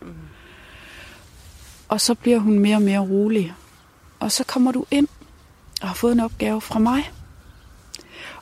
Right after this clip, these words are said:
Speaker 2: Og går i gang med at sætte spydene i, men får egentlig ikke nusset med hende, selvom hun faktisk inviterer til kontakt, imens du går i gang med at sætte opgavens rammer op. Kan du se det?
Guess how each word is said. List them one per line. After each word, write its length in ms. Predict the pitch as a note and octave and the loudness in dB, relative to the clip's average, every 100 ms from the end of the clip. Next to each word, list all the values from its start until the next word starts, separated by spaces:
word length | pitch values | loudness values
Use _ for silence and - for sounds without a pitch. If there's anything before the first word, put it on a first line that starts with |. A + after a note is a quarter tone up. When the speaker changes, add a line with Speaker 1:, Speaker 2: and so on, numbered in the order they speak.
| - | -2
Speaker 2:
Og 140 | G3+ | 0
går 160 | G#3 G#3+ | 2 2
i 40 | |
gang 320 | G#3+ A#3 C4+ - | 2 0 0 0
med 320 | G#3+ G3+ G#3+ - - | 0 0 -2 -6 -10
at 100 | G3+ | -4
sætte 260 | - A3 F#3+ | -2 0 0
spydene 640 | - - B3+ A#3+ F#3 F#3+ | -2 -2 -2 0 0 -2
i, 200 | A3 B3+ - _ _ _ _ | -2 -6 -10 _ _ _ _
men 180 | G3+ G3 | -2 -2
får 180 | - G#3+ | -2 0
egentlig 320 | B3 A#3 G3 | 2 2 0
ikke 160 | A3 | -2
nusset 340 | G#3+ A3+ A#3 G3+ | -2 -2 -2 0
med 120 | G3 | 0
hende, 260 | G3 A3 A#3 - | 0 0 -2 -2
selvom 480 | - - D4 A3+ | 0 2 2 2
hun 160 | F3+ F#3 | 0 -2
faktisk 420 | - G#3+ A3+ - | -2 -4 -4 -4
inviterer 540 | G#3 G3+ G3 - B3 F3+ | -2 -2 -2 0 0 0
til 160 | - | -4
kontakt, 500 | - F3+ G3 G3+ - - - - - | -4 -2 -2 -2 -6 -14 -18 -14 -2
imens 420 | G#3 G#3+ A3+ - | 2 2 2 -2
du 100 | G#3 | 0
går 220 | A3 G3+ | 0 0
i 60 | F3+ | 0
gang 260 | G3 G#3+ | -2 -2
med 80 | G#3 | -2
at 60 | F#3+ | -2
sætte 160 | - | -2
opgavens 520 | F#3+ - G3 G3 G3 | -6 -4 -4 -2 -4
rammer 200 | F3 F#3 | -2 -2
op. 160 | G3+ F#3+ - - - - - - - - - - - - - | -2 -4 -10 -20 -20 -20 -20 -20 -20 -20 -20 -20 -20 -20 -20
Kan 100 | - | -14
du 60 | G#3+ | -8
se 140 | - | -4
det? 180 | B3 C4 | -2 -4